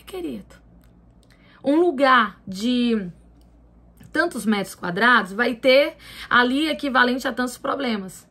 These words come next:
Se você multiplicar esses metros quadrados no ambiente, você vai ter também uma multiplicação de problemas. É assim.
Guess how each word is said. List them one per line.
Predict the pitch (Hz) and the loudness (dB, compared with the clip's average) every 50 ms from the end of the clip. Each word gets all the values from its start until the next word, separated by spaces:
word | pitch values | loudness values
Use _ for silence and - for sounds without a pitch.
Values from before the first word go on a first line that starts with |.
| _ _ _ | _ _ _
Se | - 220 | 0 2
você | 226 220 220 254 | 2 2 2 0
multiplicar | 247 262 247 - 294 - 285 247 - - 226 208 202 | 0 0 -2 -4 -8 -8 -8 -8 -4 -2 -2 -2 -2
esses | 202 214 214 190 | -4 -6 -6 -4
metros | 214 202 202 226 220 - | -4 -4 -4 -6 -8 -10
quadrados | - - 254 220 208 190 185 202 214 - - - - _ _ _ _ _ _ _ _ _ _ _ _ _ _ _ _ _ _ _ _ _ _ _ _ _ _ _ | -12 -10 -8 -6 -6 -6 -8 -10 -12 -16 -20 -20 -20 _ _ _ _ _ _ _ _ _ _ _ _ _ _ _ _ _ _ _ _ _ _ _ _ _ _ _
no | - 233 240 262 277 | 2 2 4 4 4
ambiente, | 285 269 254 247 220 208 202 202 214 220 214 - | 2 0 0 0 0 -2 -2 -4 -6 -8 -10 -10
você | 214 214 208 - 220 | -12 -12 -10 -8 -8
vai | 202 202 196 202 | -8 -6 -8 -6
ter | - - 214 220 240 | -4 -4 -2 -2 -2
também | 233 - 233 247 262 247 220 214 214 | -4 -4 -6 -4 -4 -4 -4 -4 -4
uma | 214 214 208 | -4 -4 -4
multiplicação | 202 202 208 226 240 - 247 - 233 226 226 220 214 - 214 202 | -4 -4 -6 -6 -6 -8 -12 -12 -12 -10 -10 -10 -12 -10 -10 -10
de | 196 202 220 | -10 -12 -14
problemas. | - 269 - 277 320 320 359 359 339 294 262 - - - _ _ _ _ _ _ _ _ _ _ _ _ _ _ _ _ _ _ _ - | -12 -12 -12 -10 -10 -12 -12 -12 -14 -16 -16 -18 -20 -20 _ _ _ _ _ _ _ _ _ _ _ _ _ _ _ _ _ _ _ -12
É | - | -10
assim. | - 554 - - - - 349 359 403 | -8 -8 -8 -8 -10 -8 -8 -8 -8